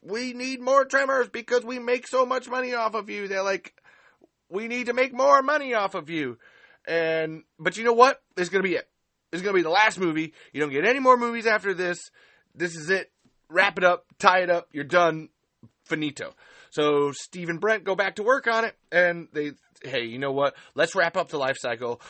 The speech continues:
We already did Graboids." I did, <laughs> 'cause I didn't mention, there's Graboids, and then in, in Tremors two, we introduce Shriekers.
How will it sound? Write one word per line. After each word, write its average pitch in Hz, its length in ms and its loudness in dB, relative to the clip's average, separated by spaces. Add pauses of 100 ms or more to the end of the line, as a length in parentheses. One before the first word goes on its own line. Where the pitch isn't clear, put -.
We 139 140 2
already 196 160 4
did 208 160 -4
Graboids." 135 600 0
I 143 60 0
did, 151 120 0
<laughs> 147 140 0
'cause 160 140 -8
I 147 60 2
didn't 151 200 -4
mention, 135 280 -6
there's 127 240 -4
Graboids, 160 600 4
and 156 120 -6
then 151 160 2
in, 151 240 -6
in 143 140 -8
Tremors 160 280 -4
two, 196 180 -4
we 156 220 -6
introduce 170 380 -8
Shriekers. 165 540 -4